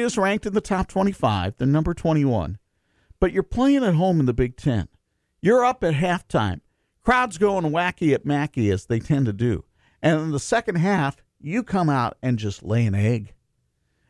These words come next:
Illinois just takes it to 'em and wins by seventeen in Mackey Arena. And right now, I really have to question if Purdue's an N C double A team. I don't think they are.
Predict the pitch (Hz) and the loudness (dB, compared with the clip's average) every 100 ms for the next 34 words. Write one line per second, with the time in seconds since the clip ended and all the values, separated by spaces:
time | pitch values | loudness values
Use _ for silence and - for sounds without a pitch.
0 | - 190 240 208 180 196 139 123 - 165 | 2 2 4 0 0 -2 -4 -10 -4 -4
1 | 185 - 110 - 160 156 - 123 120 165 | -2 -8 -12 -6 -2 -2 -4 -8 -6 -4
2 | 190 165 120 110 - - - 269 285 233 | -4 -2 -4 -4 -8 -14 -2 -2 0 -4
3 | 165 - 254 339 277 143 90 _ _ _ | -6 -2 0 2 2 0 -4 _ _ _
4 | _ 147 147 185 233 165 156 170 226 165 | _ 0 0 0 -2 0 0 0 -2 -4
5 | - _ _ 175 226 311 277 233 285 233 | -8 _ _ -2 2 2 0 0 2 2
6 | 269 262 226 175 151 - - 160 - 151 | 0 2 2 2 0 -6 -2 -2 0 -2
7 | - 135 151 156 123 104 107 - 98 90 | -2 -4 -2 -4 -2 -2 -2 -4 -4 -2
8 | 87 87 - 113 - 165 196 - 92 - | -2 -2 0 -2 0 -2 -2 -4 -10 -10
9 | 85 80 90 | -8 -8 -10